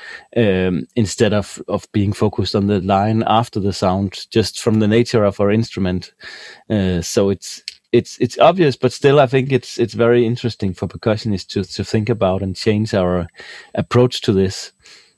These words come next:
because that can create a new, uh, way of, of using the instruments. Okay.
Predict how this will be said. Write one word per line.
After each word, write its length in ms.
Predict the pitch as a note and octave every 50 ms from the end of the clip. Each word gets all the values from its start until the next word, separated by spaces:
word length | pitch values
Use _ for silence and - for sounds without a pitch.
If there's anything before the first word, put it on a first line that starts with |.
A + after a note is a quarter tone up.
| _ -
because 300 | G2+ - G#2+ F#2+ - -
that 180 | G#2+ G2 -
can 180 | - - G2+ G2
create 300 | - - G#2 G2+ G2+ F#2+
a 40 | G#2
new, 500 | G#2 G#2+ A2+ A#2 A#2+ A#2+ A#2 B2+ E3 F#3+ _ _
uh, 300 | - - - - D#2 D#2+
way 300 | - F#2 G#2 G#2+ A2 A2+
of, 220 | A2 G2 - - -
of 200 | - F#2+ F2+ - -
using 320 | A#2 B2 B2+ - B2 G#2+ G2
the 80 | F#2
instruments. 720 | F2 F#2 F#2+ - - G2 F2+ E2+ E2 D#2+ - - - - - _ _ _ - - - - - - - - _ _ _ _ _ _ _ _ _ _ _ _ _ _ _ _ _ _ - - - _ _ _ _ _ _ _ _ _ _ _ _ -
Okay. 960 | G2+ - - - - A#2 B2 C3 C3 A#2 G2+ F#2 F2 E2+ E2+ F2 - _